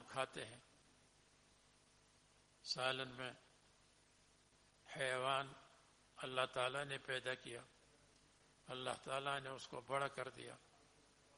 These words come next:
لوگوں نے اس کو پالا، پھر اس کو ذبح کیا گیا۔ کس نے ذبح کیا؟ کتنے لوگوں نے اس میں حصہ لیا؟ پھر پکایا گیا،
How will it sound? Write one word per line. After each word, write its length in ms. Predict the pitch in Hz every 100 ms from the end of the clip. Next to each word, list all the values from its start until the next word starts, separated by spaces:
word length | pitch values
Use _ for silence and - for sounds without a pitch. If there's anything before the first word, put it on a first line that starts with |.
| -
لوگوں 420 | 123 143 135 143
نے 80 | 135
اس 200 | 135 -
کو 120 | -
پالا، 460 | 113 135 131 131 120 - - - - - - - - - - - - - - - - -
پھر 140 | 170 156 151
اس 180 | 147
کو 260 | - 143 147 - - -
ذبح 340 | 113 139 143
کیا 320 | 151 143 127 123
گیا۔ 280 | 120 117 104 - - - - - - - - - - - -
کس 220 | 156 156
نے 160 | 147
ذبح 280 | 127 127 127
کیا؟ 320 | 127 135 120 113 - - - - - - - - -
کتنے 380 | 165 156 156 147
لوگوں 380 | 143 139 139
نے 80 | 135
اس 200 | 135 -
میں 240 | 127 113 120
حصہ 220 | - 127
لیا؟ 320 | 123 123 117 - - - - - - - - - - - - - -
پھر 160 | 143 127
پکایا 580 | - 135 - 139 139 135
گیا، 300 | 127 127